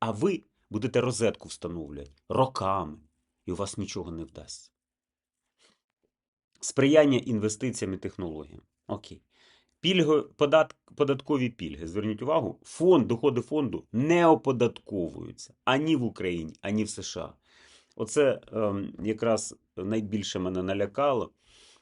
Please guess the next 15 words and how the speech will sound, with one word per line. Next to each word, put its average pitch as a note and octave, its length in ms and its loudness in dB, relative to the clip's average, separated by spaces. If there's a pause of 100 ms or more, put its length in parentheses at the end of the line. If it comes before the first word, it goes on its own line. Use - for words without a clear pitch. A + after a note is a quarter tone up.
(100)
Там A2+ 160 2
ще A2 180 -6
є G#2+ 100 2
пункт, C3 380 -6
що - 180 -6
десять G2+ 380 0
років, A#2 340 -6
типа, - 300 -6
все - 320 0
йде F#2 240 2
в E2 320 -8
дохід F2 360 -10
України. E2 400 -6 (460)
А, F#2+ 420 4
м, F#2 200 -6